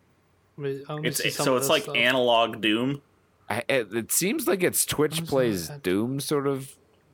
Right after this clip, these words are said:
Speaker 3: dealia bob, but on Twitter.
Speaker 1: Play fifty-six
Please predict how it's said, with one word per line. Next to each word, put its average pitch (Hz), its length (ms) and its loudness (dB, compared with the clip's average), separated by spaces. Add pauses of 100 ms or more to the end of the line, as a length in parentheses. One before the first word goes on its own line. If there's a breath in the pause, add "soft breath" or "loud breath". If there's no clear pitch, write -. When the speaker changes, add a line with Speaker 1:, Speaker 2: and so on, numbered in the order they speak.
(120)
Speaker 3:
dealia 131 380 2
bob, 131 360 2
but 98 160 -2
on 87 200 -4
Twitter. 131 520 -2 (2500 soft breath)
Speaker 1:
Play 160 520 -2
fifty-six 151 1080 -4